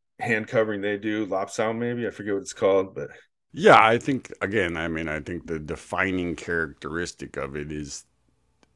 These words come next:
Speaker 2: it's not so much about pushing the other person, it's about the sensitivity part.
Speaker 1: Totally.
Speaker 2: So it really should be called sensing hands, not
Speaker 1: That's a good
Speaker 2: pushing
Speaker 1: way to put
Speaker 2: hands,
Speaker 1: it,
Speaker 2: right?
Speaker 1: yeah.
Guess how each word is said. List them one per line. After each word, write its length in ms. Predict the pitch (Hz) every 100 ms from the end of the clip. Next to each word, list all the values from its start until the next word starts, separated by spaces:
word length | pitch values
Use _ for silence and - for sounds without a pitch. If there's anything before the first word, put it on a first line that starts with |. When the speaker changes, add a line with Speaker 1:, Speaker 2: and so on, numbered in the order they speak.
| _ _
Speaker 2:
it's 180 | - -
not 360 | 98 87 80 -
so 220 | - 90
much 400 | 85 78 - -
about 360 | 80 76 -
pushing 460 | - 90 85 98 92
the 220 | 92 92
other 180 | 92 95
person, 520 | - 90 90 - 82
it's 180 | 69 -
about 300 | - 69 67
the 80 | -
sensitivity 880 | - 80 67 - - 87 71 - -
part. 260 | - - - -
Speaker 1:
Totally. 580 | 95 120 85 73 73 76 _
Speaker 2:
So 200 | - 107
it 80 | 104
really 340 | 190 233 151
should 280 | 120 131 107
be 120 | 90 95
called 360 | 110 87 76 - -
sensing 560 | - 120 104 - 82
hands, 600 | 76 80 73 73 67 - _ _ -
not 180 | 90 73
Speaker 1:
That's 160 | -
a 40 | 85
good 180 | 107
Speaker 2:
pushing 20 | 95
Speaker 1:
way 100 | 85
to 80 |
put 200 | 80 80
Speaker 2:
hands, 80 | 76
Speaker 1:
it, 20 |
Speaker 2:
right? 200 | 78 - 67
Speaker 1:
yeah. 140 | -